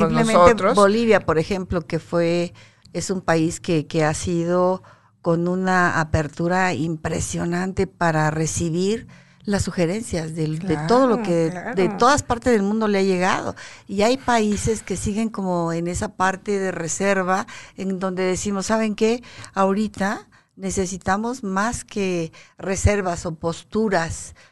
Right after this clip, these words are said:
Speaker 1: de X o Z envergadura, eh, poner manos a la obra y probar".
Speaker 2: Ajá.
Speaker 1: ¿Para qué? Para,
Speaker 2: Soluciones.
Speaker 1: para que sea un, lo que tú decías ahorita, ese espacio de la solución.
Speaker 2: Soluciones y, y bueno, si una solución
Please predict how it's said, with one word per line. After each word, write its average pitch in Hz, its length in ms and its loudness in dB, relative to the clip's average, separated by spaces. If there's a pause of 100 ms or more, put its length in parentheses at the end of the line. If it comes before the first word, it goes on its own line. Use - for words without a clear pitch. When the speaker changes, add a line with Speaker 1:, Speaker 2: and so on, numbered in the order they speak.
(120)
Speaker 1:
de 175 280 0
X 180 280 -6
o 170 60 -4
Z 170 600 -2
envergadura, 156 720 -2 (380)
eh, 170 440 -4
poner 160 260 -4
manos 175 320 -8
a 165 40 -8
la 147 200 -8
obra 147 280 -14 (400)
y 208 140 -4
probar". 202 500 2
Speaker 2:
Ajá. 370 100 -20 (220)
Speaker 1:
¿Para 190 200 -4
qué? 208 160 -6
Para, 196 220 -2
Speaker 2:
Soluciones. 190 580 -4
Speaker 1:
para 185 240 -2
que 170 140 -6
sea 226 340 2
un, 202 220 -4
lo 180 220 -2
que 175 100 -4
tú 190 180 -6
decías 196 440 -4
ahorita, 196 460 -4 (280)
ese 208 220 -4
espacio 214 420 -8
de 180 120 -2
la 147 140 -6
solución. 120 560 -12 (380)
Speaker 2:
Soluciones 226 1000 2 (280)
y, 196 180 -2 (100)
y 175 120 -2
bueno, 185 500 -2 (360)
si - 340 -4
una 349 260 -2
solución 180 960 -2